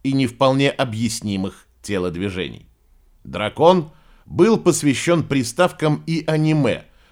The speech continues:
достаточно популярным в крупных городах, но вызывавшим интересный спектр эмоций от недоумения до ненависти за их пределами. С кроссвордами, комиксами и конкурсами читательских рисунков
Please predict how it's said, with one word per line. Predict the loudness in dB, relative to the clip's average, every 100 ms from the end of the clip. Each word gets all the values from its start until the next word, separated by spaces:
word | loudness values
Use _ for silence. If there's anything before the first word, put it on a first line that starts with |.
| -4
достаточно | -2 0 -2 -4 -6 -4 -4
популярным | -4 0 2 4 0 -6
в | -10
крупных | -6 -6 -4 -6
городах, | -2 -2 2 0 0 -12 _ _ -20 -6
но | 0 2
вызывавшим | 4 4 4 2 0 0 0
интересный | -4 0 0 2 0 0 -2
спектр | -2 -2 -2 -4 -4
эмоций | -2 2 2 0 -6 -8 -14 -20 -6
от | -4 -2
недоумения | -2 -2 0 2 0 0 -4
до | -2 0
ненависти | 2 2 2 -2 -2 -2 -4 _ _
за | 0 2
их | 2 0
пределами. | -6 -4 -6 -8 -14 -20 _ _ _ _ _ _
С | -14
кроссвордами, | -8 -4 -4 -4 2 4 2 -4 -8 -16 -20 _
комиксами | 0 4 4 2 0 0
и | 0 -2
конкурсами | -2 0 0 0 -6 -4 -4
читательских | -4 -2 -2 -2 -4 -8 -8 -6
рисунков | -8 -2 -2 0 0 -2